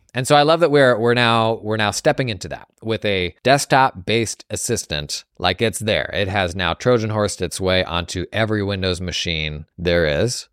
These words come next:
And that is the first step to doing some really cool, powerful desktop automation stuff. Pretty wild times, man. Uh, it's exciting. Can you tell? <laughs>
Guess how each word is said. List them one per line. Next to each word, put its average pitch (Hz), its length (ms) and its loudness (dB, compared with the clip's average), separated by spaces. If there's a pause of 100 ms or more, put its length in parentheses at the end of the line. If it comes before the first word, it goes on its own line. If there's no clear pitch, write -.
And 107 100 -4
that 110 100 2
is 98 120 -2
the 98 80 -4
first 107 260 -2
step 95 220 0
to 92 80 -8
doing 90 160 -2
some 85 200 -6
really 90 240 0
cool, 90 220 -4
powerful 78 400 -2
desktop 67 460 -6
automation 57 480 -12
stuff. - 360 -16 (200)
Pretty 277 140 4
wild 247 280 4
times, 220 320 0
man. 220 300 -6 (220)
Uh, 196 500 2
it's 220 100 -6
exciting. 220 560 -4
Can 208 160 2
you 262 100 0
tell? 311 400 2 (140)
<laughs> 480 380 2